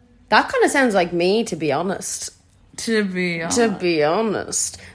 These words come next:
Speaker 1: But I definitely don't, I don't know. When I was in therapy last year, she was like, "Have you ever gotten diagnosed with A D H D or A D D?" And I was like, "No." And she was like,
Speaker 2: I think it's really common to
Speaker 1: "Right."
Speaker 2: have both. I
Speaker 1: Probably.
Speaker 2: think it is.
Speaker 1: Well, I, sure, anxiety as well. Hello, I have the full package. <laughs> I, the full deal.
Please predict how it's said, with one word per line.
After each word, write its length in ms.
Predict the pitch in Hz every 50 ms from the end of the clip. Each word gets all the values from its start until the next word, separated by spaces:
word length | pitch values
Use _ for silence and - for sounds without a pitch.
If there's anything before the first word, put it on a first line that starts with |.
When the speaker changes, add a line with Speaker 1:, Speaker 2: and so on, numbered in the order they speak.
| -
Speaker 1:
But 120 | - 226 226
I 80 | 233
definitely 300 | 226 240 262 262 311 311
don't, 260 | 262 285 262 247 226 202
I 160 | - 202 208
don't 100 | 208 240
know. 200 | 240 226 202 170
When 160 | 190 220 220
I 200 | 226 220 226 220
was 180 | 202 208 220 214
in 160 | - 220 240 233
therapy 260 | 254 247 233 226 226
last 260 | 202 202 202 196 -
year, 80 | 202 190
she 100 | 175 185
was 80 | 180 175
like, 100 | 185 175
"Have 80 | 180
you 100 | 185 180
ever 180 | 185 185 185 185
gotten 420 | 185 185 180 - 180 180 175 170 156 - - - - - - - - -
diagnosed 480 | 185 180 175 175 180 175 175 180 175
with 100 | 180 170
A 120 | - - 175
D 60 | 175 180
H 200 | 160 175 196 190
D 160 | 185 175 165
or 60 | 165 160
A 140 | 156 160
D 140 | 165 180 175
D?" 140 | 160 170 160
And 80 | 160 160
I 60 | 160 156
was 100 | 151 160
like, 140 | 170 160 165
"No." 240 | 170 165 165 160 -
And 80 | - 165
she 60 | - -
was 40 | -
like, 120 | 202 247
Speaker 2:
I 40 | -
think 200 | 277 269 285 285
it's 220 | 339 - 262 -
really 140 | 269 277 254
common 280 | - - - 185 185 -
to 80 | -
Speaker 1:
"Right." 120 | 233 233 214
Speaker 2:
have 100 | 196 -
both. 460 | 202 202 196 - - - - - - -
I 100 | - 208
Speaker 1:
Probably. 280 | 233 240 254 285 294 247 240
Speaker 2:
think 40 | 214
it 180 | 190 180 196 190 -
is. 60 | 190
Speaker 1:
Well, 140 | 220 240 240
I, 220 | 247 247 233 208
sure, 380 | 202 - 240 247 240 233 220 -
anxiety 520 | - 208 208 196 185 202 220 233 226 220 220
as 100 | 196 185 214
well. 160 | 220 214 208
Hello, 560 | 196 202 185 180 185 190 208 233 254 254 247
I 120 | 226 202 208
have 180 | 226 247 233 233
the 80 | 285
full 460 | 254 - - - 220 220 214 214 214 208
package. 760 | 214 - - 202 185 185 180 - 170 156 151 180 190 - - 494
<laughs> 60 | -
I, 140 | - 240 240
the 180 | 220 - 269 262
full 520 | - - 302 285 277 277 277 277 285 277 -
deal. 560 | - 240 247 254 240 214 196 190 180 175 160